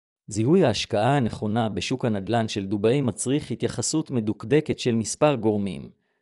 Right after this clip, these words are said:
לרבות מיקום, מוניטין מפתחים,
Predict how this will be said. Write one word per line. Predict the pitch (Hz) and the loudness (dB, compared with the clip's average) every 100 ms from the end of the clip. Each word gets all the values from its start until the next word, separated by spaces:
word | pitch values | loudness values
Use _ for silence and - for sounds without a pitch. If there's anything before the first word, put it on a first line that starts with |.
| _ | _
לרבות | 98 95 92 131 139 | -6 -4 0 0 0
מיקום, | 110 104 139 131 120 - _ _ _ | -2 0 2 2 0 -6 _ _ _
מוניטין | 110 117 120 165 156 | 0 0 2 2 0
מפתחים, | 127 - 107 - 113 101 67 | 0 -2 -4 -4 -4 -4 -8